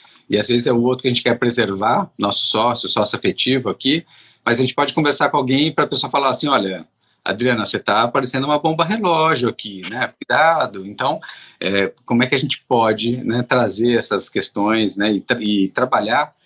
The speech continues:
se, se a gente não se conecta com a gente mesmo? Então, acho que o primeiro convite necessário aqui é nos conectarmos, né? E, claro, quando você tá vivendo o empreender, quando você tá vivendo o cuidar do outro, a gente se deleta um tanto, né? A gente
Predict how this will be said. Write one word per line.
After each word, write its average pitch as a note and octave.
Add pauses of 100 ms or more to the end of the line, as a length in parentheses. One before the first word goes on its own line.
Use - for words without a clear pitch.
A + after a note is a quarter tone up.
(120)
se, B2+
se -
a B2
gente C3
não C3
se -
conecta A#2
com -
a -
gente G2
mesmo? E2+
Então, F#2
acho -
que A#2+
o A#2
primeiro C3 (160)
convite A#2+
necessário A#2+
aqui C#3+ (640)
é B2
nos B2
conectarmos, C3
né? B2
E, C3
claro, C#3+
quando B2
você A#2
tá -
vivendo G#2 (280)
o B2
empreender, A#2+ (160)
quando G#2+
você G#2
tá -
vivendo A2
o G#2
cuidar B2
do A2+
outro, A#2 (320)
a G2+
gente A2+
se -
deleta B2+
um A#2
tanto, -
né? A#2
A A#2
gente A2